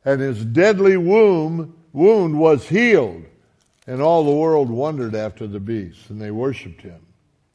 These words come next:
You see, this is a tough one, but apparently the heads are representing something a lot bigger than the horns.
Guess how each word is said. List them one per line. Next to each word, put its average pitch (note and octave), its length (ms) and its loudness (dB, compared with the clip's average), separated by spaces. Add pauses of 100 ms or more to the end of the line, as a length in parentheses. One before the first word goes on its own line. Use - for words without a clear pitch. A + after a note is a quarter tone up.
(1000)
You B2 120 -6
see, D#3+ 580 0 (640)
this E3+ 280 -4
is D3 160 -6
a B2+ 120 -6
tough - 400 -12
one, F#2+ 380 -16 (640)
but B2 180 -8
apparently D3+ 680 -8
the B2 180 -8
heads B2+ 420 -6
are A2+ 120 -6
representing B2 680 -8
something A#2 380 -12
a G#2+ 80 -12
lot A#2+ 260 -8
bigger A2+ 260 -10
than G2 200 -14
the F#2+ 80 -16
horns. E2+ 480 -20